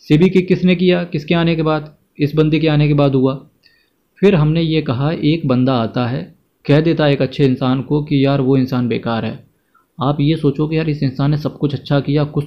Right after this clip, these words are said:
तो गड़बड़ है उसके अंदर दया। हमारी जो शक करने की आदत है ना कि अच्छा है तो अच्छा क्यों है,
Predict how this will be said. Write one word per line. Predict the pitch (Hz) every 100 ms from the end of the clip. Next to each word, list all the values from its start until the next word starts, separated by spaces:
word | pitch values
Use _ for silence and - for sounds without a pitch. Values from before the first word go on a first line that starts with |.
| -
तो |
गड़बड़ | 139 127 127 120
है | 120
उसके | - 123
अंदर | 117 117
दया। | 120 127 - - _ _ _ _ _ _
हमारी | 127 151 214
जो | 226
शक | - 196 -
करने | 185 180
की | 170
आदत | 151 151 160
है |
ना | 247
कि | 220 190
अच्छा | - 143 - 180
है | 180
तो | 165
अच्छा | - 160
क्यों | 175 147 110
है, | 110 -